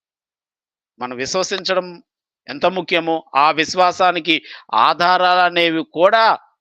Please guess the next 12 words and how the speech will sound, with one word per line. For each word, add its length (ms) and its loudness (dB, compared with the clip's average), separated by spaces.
మనము 420 -10
సేకరించగలిగే 1040 -2
విధంగా 340 -8
ఉండాలి. 460 -16
ఆ 60 4
ఆధారాలు 680 4
కూడా 280 2
ఆ 260 4
విశ్వాసాన్ని 760 0
బలపరిచే 600 0
విధంగా 380 -2
ఉండాలి. 520 -6